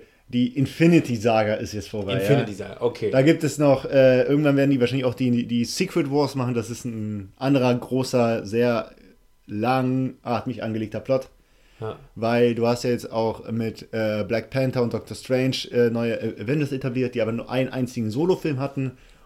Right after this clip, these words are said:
Speaker 1: Und bisher kriegen ja alle mindestens drei Solo-Filme und dann die Crossovers. Ja, also das wird, glaub ich, die nächsten vierzig Jahre nicht vorbei <laughs> sein,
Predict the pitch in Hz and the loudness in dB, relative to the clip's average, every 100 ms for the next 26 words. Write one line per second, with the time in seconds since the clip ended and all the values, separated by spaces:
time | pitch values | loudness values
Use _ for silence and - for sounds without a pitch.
0 | - 113 113 127 - 123 120 113 117 117 | -10 -8 -4 -4 -4 -2 -2 -2 -2 -2
1 | 110 - 101 - 139 160 139 147 135 143 | -4 -8 -12 -6 4 6 6 2 0 0
2 | 139 135 135 127 - - 143 135 127 123 | 0 2 -2 -4 -14 -4 0 4 4 4
3 | - 139 120 131 120 123 117 - - _ | 2 2 2 2 2 2 0 -6 -20 _
4 | _ _ _ _ _ _ _ _ _ _ | _ _ _ _ _ _ _ _ _ _
5 | _ 151 147 151 160 139 147 139 147 139 | _ 6 8 8 6 8 8 8 6 4
6 | 139 147 131 143 135 135 139 139 - 120 | 2 2 6 6 6 4 4 4 2 -8
7 | - - _ - _ _ _ _ 156 147 | -10 -20 _ -20 _ _ _ _ -4 -4
8 | 147 135 139 131 123 120 104 - 110 107 | -4 -6 0 2 2 0 -4 -8 -8 -4
9 | 113 - 139 | -4 -4 -6